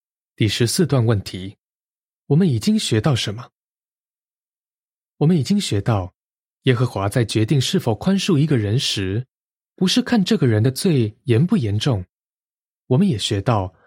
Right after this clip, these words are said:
作为我们的创造主、立法者和审判官，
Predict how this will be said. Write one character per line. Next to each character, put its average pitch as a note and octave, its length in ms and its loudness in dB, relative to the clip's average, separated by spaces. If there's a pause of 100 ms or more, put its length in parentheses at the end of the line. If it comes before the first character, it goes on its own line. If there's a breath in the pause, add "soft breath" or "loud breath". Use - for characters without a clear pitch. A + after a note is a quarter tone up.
(160 soft breath)
作 E3 160 2
为 C3 100 4
我 A#2+ 140 2
们 A2 100 2
的 C3 120 2
创 G3+ 200 0
造 C#3 200 0
主、 G2 440 -4 (260)
立 E3+ 140 0
法 A#2 220 -2
者 G2 460 -4
和 - 120 -2
审 A2 220 0
判 C#3+ 220 0
官， C#3+ 280 0